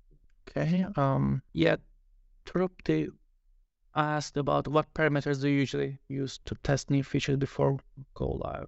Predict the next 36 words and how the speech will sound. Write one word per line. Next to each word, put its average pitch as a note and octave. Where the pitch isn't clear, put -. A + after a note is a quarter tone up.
Um, D3
if C3+
you D#3+
are D3+
talking F3
about D#3+
soft -
launch, C#3+
um, G2+
I, D3+
in D#3
my D#3+
experience, D3+
we C#3+
A D3
B C#3+
tested C#3
this, D3
but D3
usually D#3
you D3+
are D3+
able D3
to D3+
only C#3+
detect -
if -
the D3+
new D3+
feature C#3+
affected C#3
the C3+
retention, C#3
'cause C#3+
retention E3+
is, D3